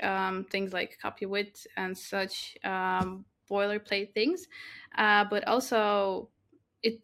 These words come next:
it, sometimes it reads my mind, sometimes it acts really stupid. <laughs> Like, it's a really, uh, uh, it can d-, do both. But,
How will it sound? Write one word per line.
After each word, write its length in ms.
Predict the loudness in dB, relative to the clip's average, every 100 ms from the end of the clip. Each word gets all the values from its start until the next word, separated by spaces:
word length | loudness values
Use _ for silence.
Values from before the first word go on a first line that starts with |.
| -8
it, 220 | -6 4
sometimes 400 | 4 8 10 10
it 160 | 6
reads 160 | 0 4
my 100 | 6
mind, 320 | 8 8 6
sometimes 480 | 4 2 2 2 2
it 200 | -2 -4 -2
acts 280 | 0 0 -4
really 240 | -6 -4 -4
stupid. 380 | -4 -2 -2 -2
<laughs> 60 |
Like, 200 | -4 -4
it's 300 | 0 0 0
a 100 | 0
really, 460 | 0 0 0 0 -2 -4
uh, 360 | -2 2 2 -2 -8 -16 -16 -20 -18 -12
uh, 100 | -10 -12 -16 _ _ _ -4
it 160 | -2
can 460 | 2 2 2 -2 -6
d-, 240 | -6 -4
do 200 | 0 0
both. 340 | 2 2 0 -2
But, 380 | 0 2 2 -2